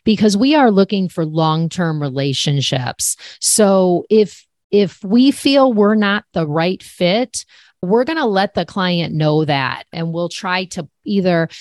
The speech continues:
sometimes it's as simple as, "Hey, Eric, here's three things you can focus on or do on your own, or you may wanna call this accountant or this attorney, and those would be good next steps for you to take to continue to move forward."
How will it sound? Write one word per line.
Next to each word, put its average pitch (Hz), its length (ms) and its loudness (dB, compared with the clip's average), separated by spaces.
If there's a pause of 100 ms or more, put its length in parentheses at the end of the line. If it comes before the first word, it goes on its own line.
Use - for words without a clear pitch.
(140)
sometimes 240 580 0
it's 208 140 -4
as 196 140 0
simple 214 440 -2
as, 180 160 -2
"Hey, 320 380 0
Eric, 226 440 2
here's 277 260 0
three 226 320 -2
things 202 540 -2
you 185 140 0
can 175 240 -4
focus 180 580 -2
on 190 520 0
or 175 160 2
do 190 320 4
on 170 200 -2
your 156 240 0
own, 254 520 4 (360)
or 185 260 -2
you 185 140 -2
may 190 220 0
wanna 196 240 0
call 170 260 -2
this 160 220 -4
accountant 247 720 0
or 196 100 4
this 165 240 0
attorney, 233 800 0
and 185 160 0
those 185 260 2
would 208 120 -6
be 185 200 -2
good 185 240 2
next 185 300 -2
steps - 420 -4
for 185 100 -2
you 175 160 0
to 156 140 -4
take 175 480 -2
to - 140 -6
continue 180 580 0
to 175 100 2
move 160 260 0
forward." 240 760 2